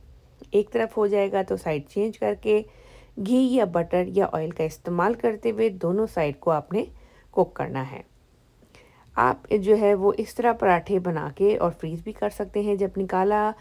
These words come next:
और जब दिल करा निकाला और फ्राई कर लिए।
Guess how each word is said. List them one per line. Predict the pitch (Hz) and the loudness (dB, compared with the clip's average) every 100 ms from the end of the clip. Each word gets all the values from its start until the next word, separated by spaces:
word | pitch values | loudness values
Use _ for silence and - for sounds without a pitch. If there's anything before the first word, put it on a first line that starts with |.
| - - - _ | -16 -20 -20 _
और | 165 165 156 156 151 151 170 | 0 0 0 0 0 0 0
जब | 202 202 | 0 2
दिल | 220 208 | 0 2
करा | 202 202 | 0 0
निकाला | 202 190 170 170 | -2 -2 -2 -2
और | - - - | -2 -4 -4
फ्राई | - 190 147 | -6 -4 -4
कर | 139 143 | -6 -8
लिए। | 127 135 | -8 -10